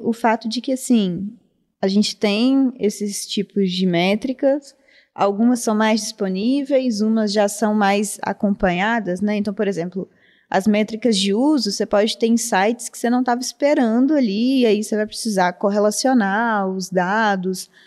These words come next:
pra poder chegar em algum ponto de conclusão. As de produto, você já tá acompanhando um pouco mais, porque elas já tão um pouco mais relacionadas com os objetivos do time, já é um recorte mais definido, assim.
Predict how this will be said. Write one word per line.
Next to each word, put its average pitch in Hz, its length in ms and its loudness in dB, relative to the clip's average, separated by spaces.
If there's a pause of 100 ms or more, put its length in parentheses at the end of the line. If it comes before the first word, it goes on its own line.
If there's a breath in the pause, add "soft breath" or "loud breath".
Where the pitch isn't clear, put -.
(160 soft breath)
pra 196 120 -4
poder 208 240 2
chegar 226 540 2
em 262 80 2
algum 247 260 2
ponto 226 280 -2
de - 100 -10
conclusão. 214 680 2 (360 soft breath)
As 214 240 4
de 220 80 -4
produto, 233 580 0
você 233 140 -2
já 226 160 0
tá 226 160 -2
acompanhando 247 720 0
um 226 80 0
pouco 226 340 -4
mais, 208 480 -4
porque 233 320 -4
elas 214 240 0
já 226 160 0
tão 226 180 -2
um 226 40 -2
pouco 220 240 -4
mais 220 200 -4
relacionadas 214 640 -8
com 214 100 -6
os 202 100 -2
objetivos 202 540 -2
do 262 120 -2
time, 226 920 -4
já 208 160 -2
é 208 60 -4
um 220 100 0
recorte 220 560 -2
mais 220 180 0
definido, 220 400 -2
assim. 180 260 -2